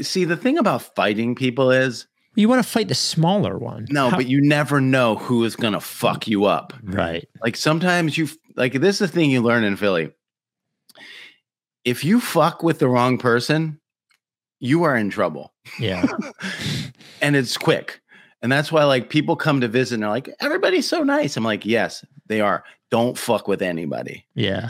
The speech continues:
Speaker 1: Like, if you fuck with anybody, you're probably gonna get into a fight. I'm just letting you know right now. It may not happen,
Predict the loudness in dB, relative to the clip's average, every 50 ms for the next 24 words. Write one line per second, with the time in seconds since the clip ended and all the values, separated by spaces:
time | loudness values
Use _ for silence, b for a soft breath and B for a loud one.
0 | -12 -12 -8 -4 -4 -4 -6 -8 _ -6 -6 -4 -2 -4 -4 -4 -6 -8 -2 0
1 | 0 0 2 0 0 2 4 4 4 4 2 2 2 2 2 0 -2 -2 -2 2
2 | 4 4 2 2 2 0 2 2 2 2 2 2 2 2 2 2 0 0 0 0
3 | 0 0 0 -2 -2 -2 -2 -2 -2 -2 -2 -2 -2 -4 _ _ _ _ -6 -4
4 | 0 0 0 0 2 2 2 4 4 4 4 4 4 2 2 2 2 0 0 0
5 | 0 -2 -4 -6 -6 -10 _ b b b b b b b -8 -8 -6 -4 0 0
6 | 0 2 2 2 2 2 2 2 0 0 0 0 -2 -4 -4